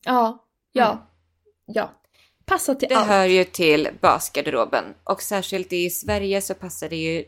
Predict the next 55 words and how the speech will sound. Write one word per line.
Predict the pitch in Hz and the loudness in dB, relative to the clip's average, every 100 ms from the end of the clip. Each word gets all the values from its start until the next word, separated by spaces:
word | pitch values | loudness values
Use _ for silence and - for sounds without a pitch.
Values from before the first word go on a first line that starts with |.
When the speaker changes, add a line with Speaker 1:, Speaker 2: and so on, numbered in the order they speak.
| _ | _
Speaker 2:
de | 196 180 - | -10 -10 -12
allra | 196 185 | -8 -8
flesta | - - 196 - 175 | -8 -10 -10 -4 -4
årstiderna. | 156 - 143 - 139 151 - _ | -4 -6 -10 -8 -12 -12 -18 _
Det | 233 | 0
är | |
egentligen | 190 160 156 | 0 -2 -2
bara | 156 139 143 | 2 2 2
typ | 156 143 - _ _ _ - _ _ _ _ _ _ _ - | 0 -4 -6 _ _ _ -20 _ _ _ _ _ _ _ -18
juni, | 196 190 170 165 | -4 -2 0 -2
juli, | 160 143 147 139 | 0 2 4 2
augusti | 147 160 - - 214 - - - | 2 -2 -6 -4 -6 -6 -14 -12
som | - 226 | -6 -4
man | 170 165 | -4 -6
kanske | 165 - | -6 -6
inte | 151 156 160 | -8 -8 -8
har | 151 | -4
ett | 156 | -4
par | - | -6
skinnstövlar. | 156 175 151 - - - - 202 202 _ _ _ _ _ | -10 -12 -14 -12 -10 -8 -8 -10 -12 _ _ _ _ _
Speaker 1:
Vad | 175 | -6
Speaker 2:
Eh, | 233 | -2
Speaker 1:
menar | 233 285 220 214 | 0 0 0 2
du | 233 226 | 0 0
nu? | 240 302 254 226 _ _ _ _ _ _ _ - | -2 -6 -8 -16 _ _ _ _ _ _ _ -10
Speaker 2:
nej, | 220 | -4
men | 214 196 | 0 0
jag | - | 0
vet | 180 - | -2 -6
inte. | - 156 - | -10 -10 -4
Det | 254 | -2
kanske | 247 247 226 | 0 -2 -2
man | 190 | -6
till | 190 170 | -4 -4
och | |
med | 160 151 | -2 -2
också | 156 - 180 | -4 -4 -4
har. | 151 147 185 - | 0 2 0 -6
Speaker 1:
Ja, | 220 214 220 226 | -10 0 2 2
Speaker 2:
När | 180 | 2
det | 160 | 0
blir | 175 | 4
Speaker 1:
folk | 311 | 6
Speaker 2:
så | |
här | 311 302 | 6 4
Speaker 1:
har | |
ju | 262 | 4
gått | 233 | 2
i | 190 | 2
Speaker 2:
femton | 202 - 254 | 0 0 2
Speaker 1:
boots | 311 165 165 | 4 4 2
Speaker 2:
grader. | 170 226 | 0 2
Speaker 1:
hela | 202 196 - - | 2 0 -2 -4
förra | - 220 | -6 -6
sommaren. | 214 214 240 - | -4 -6 -6 -6